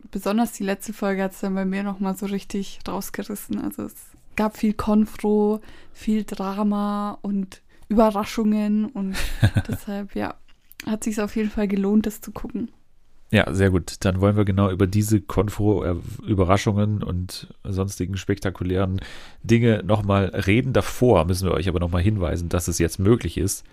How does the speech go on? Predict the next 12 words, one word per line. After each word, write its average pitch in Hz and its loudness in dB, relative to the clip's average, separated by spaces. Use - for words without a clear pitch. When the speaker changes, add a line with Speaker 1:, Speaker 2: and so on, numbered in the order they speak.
Speaker 2:
nicht 113 4
nur 98 4
bei 92 4
Apple - -4
Podcasts - -2
Podcasts - -2
zu 85 -4
bewerten, 78 -2
sondern 90 2
auch - 0
bei - -2
Spotify. 90 0